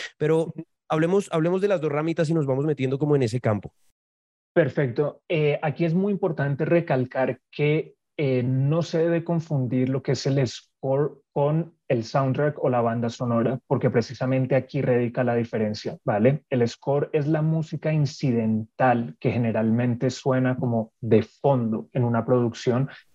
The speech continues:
Speaker 2: para crear una atmósfera determinada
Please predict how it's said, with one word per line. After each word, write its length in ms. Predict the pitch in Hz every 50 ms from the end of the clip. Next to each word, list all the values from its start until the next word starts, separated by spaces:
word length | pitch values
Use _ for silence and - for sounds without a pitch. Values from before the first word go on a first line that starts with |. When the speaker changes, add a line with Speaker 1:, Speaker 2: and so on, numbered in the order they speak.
| _ _ _
Speaker 2:
para 240 | - 143 131 127 127
crear 260 | - 127 127 123 120
una 160 | 127 131 135 135
atmósfera 580 | 135 131 131 135 139 131 - - 135 135 131 131
determinada 760 | 127 127 135 127 127 127 131 131 127 123 127 139 156 -